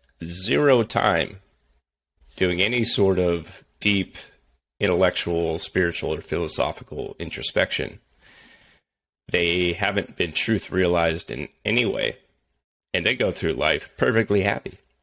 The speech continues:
And I also think that that's part of how things work. So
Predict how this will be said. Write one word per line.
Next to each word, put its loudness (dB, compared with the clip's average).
And 2
I 4
also 2
think 0
that 0
that's 2
part 2
of -8
how -8
things -12
work. -16
So 4